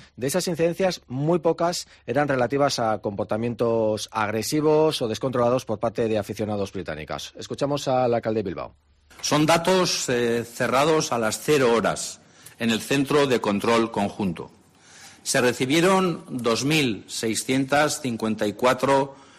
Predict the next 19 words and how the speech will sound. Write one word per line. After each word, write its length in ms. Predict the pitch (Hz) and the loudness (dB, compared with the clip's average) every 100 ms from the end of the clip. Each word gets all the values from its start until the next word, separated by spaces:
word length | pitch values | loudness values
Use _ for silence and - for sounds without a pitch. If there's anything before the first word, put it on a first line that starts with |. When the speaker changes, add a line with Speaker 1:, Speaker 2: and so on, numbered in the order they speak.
| - | -18
Speaker 2:
llamadas. 880 | - 104 110 117 120 92 78 - - - _ _ _ - | -8 0 2 4 4 2 -2 -8 -10 -18 _ _ _ -8
Setecientas 880 | - 113 120 - 170 165 135 117 - | -4 -2 -2 2 2 2 2 0 -2
treinta 280 | 127 120 | -4 0
y 60 | 113 | 2
nueve 380 | 139 165 139 143 | 2 4 4 2
de 80 | 127 | 0
esas 240 | 120 113 | -2 -2
llamadas 640 | 113 123 151 135 170 - - - - - | 0 2 4 2 2 -4 -12 -20 -20 -10
fueron 500 | - 131 143 147 135 | -2 2 2 2 0
por 140 | 110 | 0
incidentes 920 | 107 101 101 104 101 - - - - _ _ _ _ _ | 0 -4 -4 -2 -2 -6 -16 -16 -18 _ _ _ _ _
y 120 | 113 | -2
de 120 | 101 131 | 2 2
ellas 520 | 151 123 170 - - _ | 4 2 0 -6 -10 _
solo 500 | - - - 131 113 | -6 -4 2 2 2
cuarenta 340 | 104 104 98 101 | 0 -2 -2 -4
y 60 | |
siete 520 | 95 120 117 123 127 - - _ | -4 -4 0 -2 -2 -14 -20 _
vinculadas 920 | - 101 101 98 104 120 131 131 - | -8 -6 -6 -2 0 2 2 0 -4